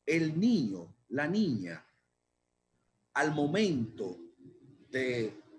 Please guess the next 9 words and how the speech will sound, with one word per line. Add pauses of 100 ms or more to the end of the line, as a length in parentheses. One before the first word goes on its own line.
(840)
relacionarse
en
su
entorno, (240)
ya
sea
familiar
o
comunitario,